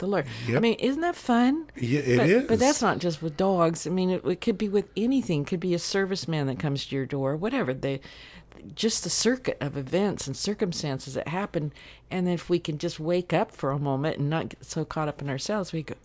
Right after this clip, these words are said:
Speaker 1: "Oh, maybe I'm supposed to share God's love with this person that's right in front of me." So we're always, you know, it can be an adventure. For me, it is. It can be an adventure when I
Speaker 2: Yeah,
Speaker 1: remember.
Speaker 2: years ago, I remember Pastor Chuck saying that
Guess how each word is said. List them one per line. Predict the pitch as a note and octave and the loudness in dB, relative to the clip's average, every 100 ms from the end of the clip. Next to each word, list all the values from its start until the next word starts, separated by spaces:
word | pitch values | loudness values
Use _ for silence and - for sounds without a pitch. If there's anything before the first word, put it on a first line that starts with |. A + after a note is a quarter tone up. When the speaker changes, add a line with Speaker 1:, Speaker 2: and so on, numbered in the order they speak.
| - - - | -20 -18 -6
Speaker 1:
"Oh, | D4 D4+ - | -2 -2 -4
maybe | - D#3 F#3 | -4 -2 0
I'm | |
supposed | F3+ - F#3 - | -2 -2 -2 0
to | F3+ E3 - | -2 -4 -6
share | - F3+ E3+ | -2 2 2
God's | E3+ F3 - | 0 -2 -2
love | G3+ A#3 | -2 -2
with | A3 | -4
this | A#2+ B2 | -6 -6
person | - D3+ C#3 - | -6 -4 -4 -6
that's | A#2 - C#3+ | -8 -8 -6
right | D3+ | -4
in | D#3+ | -6
front | D#3 D#3+ F3 | -8 -6 -6
of | F3+ | -6
me." | - - - - - - - | -8 -12 -18 -20 -20 -20 -8
So | - G#3 | -2 0
we're | G3+ - | 2 2
always, | G#3+ C4 C4 B3+ - - - - - - | 2 0 -2 -4 -8 -12 -20 -20 -8 0
you | |
know, | G3 F3+ F3 F3 - | 2 4 2 -2 -4
it | |
can | - C4 | 4 6
be | B3+ | 8
an | A#3 | 6
adventure. | F3 D3 D3+ - A#2+ | 4 0 -2 -2 -4
For | - F#3+ | 0 2
me, | F3 | 4
it | C#3+ | 2
is. | B2+ - - - | 0 -4 -10 -8
It | - | -4
can | D#3+ | -2
be | D3+ | -2
an | |
adventure | C#3+ C#3+ C#3 C3+ | -2 -2 -2 -4
when | C3+ | -8
I | D#2+ - | -8 2
Speaker 2:
Yeah, | G#3+ D#3 | 6 6
Speaker 1:
remember. | F#2 D#3+ | 4 2
Speaker 2:
years | D#3+ G3 D3+ | 6 8 6
ago, | C#3+ C3 C3 | 4 8 10
I | A2 | 10
remember | G#2+ G#2 G2+ G#2 G2+ G2+ | 6 2 2 0 0 -2
Pastor | - A#2 G#2 - | 0 2 0 -4
Chuck | F2+ - G2+ F#2+ - | -4 -2 0 -2 -4
saying | - F#2+ F2+ F2 F2 - - - - - - | -2 0 -2 -4 -8 -14 -20 -20 -20 -20 -6
that | C3 G#2 G2+ - | 0 2 0 -4